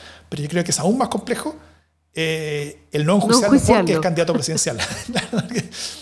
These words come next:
Speaker 1: Claro, eh, eh, claro, eh, eh, hay todo el escenario eran malos. Le-, lamentablemente, al darle poder, espacio y cancha a una persona como Trump, todos los escenarios son malos. Pero, pero al enjuiciarlo y, y hacer que, que, que, que, que tenga que pagar un poquito por su propio delito,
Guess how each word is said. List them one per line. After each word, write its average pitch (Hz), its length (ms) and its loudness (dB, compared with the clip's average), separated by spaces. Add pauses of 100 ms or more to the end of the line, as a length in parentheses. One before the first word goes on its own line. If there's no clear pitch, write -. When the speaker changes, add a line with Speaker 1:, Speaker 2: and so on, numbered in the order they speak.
(160)
Speaker 1:
Claro, 220 160 -4
eh, 190 40 -4
eh, 196 320 -6
claro, 170 200 -2
eh, 214 220 -6
eh, 233 60 -6
hay 233 260 0
todo 311 160 -2
el 302 60 0
escenario 262 240 4
eran 220 120 4
malos. 117 340 -2
Le-, 185 180 -4
lamentablemente, 214 640 0
al 160 180 -2
darle 214 380 -2
poder, 180 560 -4
espacio 180 440 -2
y 156 40 -6
cancha 175 340 0
a - 20 2
una 180 120 0
persona 175 260 0
como 170 140 -2
Trump, 185 240 2 (340)
todos 208 160 2
los 202 100 2
escenarios 196 220 0
son 151 140 -2
malos. 98 240 -8 (440)
Pero, 151 320 -4
pero 151 200 -4
al 156 80 -4
enjuiciarlo 185 680 0
y, 170 120 -4
y 165 160 -4
hacer 175 240 -4
que, 165 220 -4
que, 151 340 -8
que, 143 200 -8
que, 147 220 -8
que - 160 -12
tenga 170 160 -2
que 175 100 2
pagar 160 160 2
un 175 80 2
poquito 165 220 -2
por 160 140 -2
su 156 60 -6
propio 160 180 -4
delito, 185 320 -4